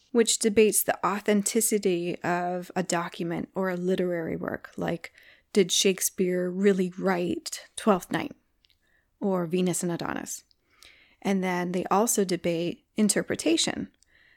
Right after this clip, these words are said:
such as, is the color red in Shakespeare's works always representative of an evil motive?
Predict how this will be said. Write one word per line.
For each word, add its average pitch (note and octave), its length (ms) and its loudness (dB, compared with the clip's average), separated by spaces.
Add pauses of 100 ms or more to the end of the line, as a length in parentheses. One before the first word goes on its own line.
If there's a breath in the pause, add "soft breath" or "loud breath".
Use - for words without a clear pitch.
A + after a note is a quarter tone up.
such - 380 0
as, F3+ 680 -2
is G3 200 0
the G3+ 80 -2
color G3+ 320 2
red F3+ 400 -2
in F3 160 -4
Shakespeare's F3 680 -2
works - 380 -4
always F#3+ 420 0
representative F#3 880 -2
of - 160 0
an F#3+ 120 0
evil F#3+ 240 2
motive? - 440 -2